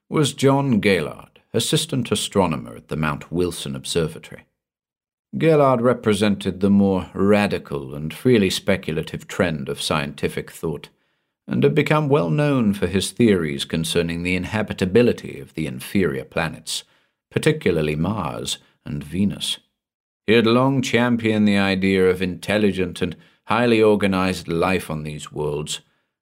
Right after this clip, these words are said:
and had even published more than one treatise dealing with the subject, in which he had elaborated his theories with much specific detail.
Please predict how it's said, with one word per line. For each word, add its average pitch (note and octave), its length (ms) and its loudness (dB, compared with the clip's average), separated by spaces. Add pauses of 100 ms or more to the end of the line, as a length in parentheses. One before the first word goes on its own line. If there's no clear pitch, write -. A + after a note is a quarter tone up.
and C3 200 0
had C#3 120 0
even C3 320 2
published A2 560 0
more D#2+ 240 0
than A#2+ 220 4
one G#2 340 4
treatise - 500 0
dealing E2 420 0
with D#2 120 -14
the C#2+ 80 -10
subject, - 640 -8 (440)
in C#2 140 -8
which C#2+ 180 -6
he - 80 -4
had - 100 -6
elaborated D2+ 680 -4
his - 220 -6
theories D2+ 540 0
with - 200 -10
much F2+ 540 -2
specific - 760 -8
detail. - 460 -10